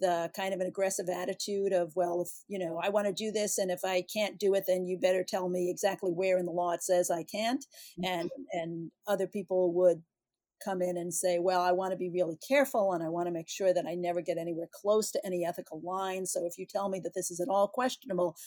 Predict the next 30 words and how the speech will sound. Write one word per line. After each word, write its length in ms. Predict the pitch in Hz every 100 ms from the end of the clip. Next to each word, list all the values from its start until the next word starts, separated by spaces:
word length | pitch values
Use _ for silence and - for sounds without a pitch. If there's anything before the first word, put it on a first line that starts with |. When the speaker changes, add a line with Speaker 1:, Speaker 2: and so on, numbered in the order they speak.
| -
Speaker 1:
I'm 140 | 170
definitely 340 | 170 190 226 208
not 180 | 214 214
gonna 160 | 226
do 200 | 226 262
it." 160 | 196 180 _ - - - - -
And 120 | 269
of 60 | 269
Speaker 2:
Mm. 20 |
Speaker 1:
course, 320 | 247 - - _
there's 360 | 214 190 175 - _ -
a 60 |
range 360 | 185 185 185 175
of 200 | 190 156 _
in, 220 | 196 185 -
in 140 | 202 196
between, 560 | 214 - 311 262 196
but 220 | 185 180 180 _
most 400 | 208 220 240 -
people 580 | 208 175 175 170 175 - _ -
I 180 | 185 190
found 580 | 185 175 160 156 170 160 -
really 320 | 190 185 190
did 240 | 170 220 254
wanna 300 | 180 160 160
comply 640 | 180 165 175 175 175 175
with 160 | 170 165
the 80 | 170
rules. 460 | 196 208 160 170
And, 220 | 180 170